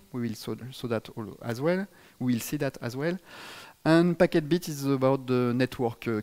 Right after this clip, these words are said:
card. We have another component here,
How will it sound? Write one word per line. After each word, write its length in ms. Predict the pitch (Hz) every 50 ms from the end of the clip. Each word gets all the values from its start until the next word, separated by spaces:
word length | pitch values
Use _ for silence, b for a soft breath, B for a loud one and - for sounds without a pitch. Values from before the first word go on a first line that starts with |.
| -
card. 320 | - - - - - - - - - - _ _ _ _ _ _ _ _ _ _ _ _ _ _ _ - B B B B B B B B B B B
We 120 | - 170 180
have 160 | 190 180 175
another 520 | - 160 160 185 202 190 202 196 196 185 175 147 -
component 500 | - 170 156 160 147 151 165 220 240 -
here, 340 | 226 196 185 190 208 220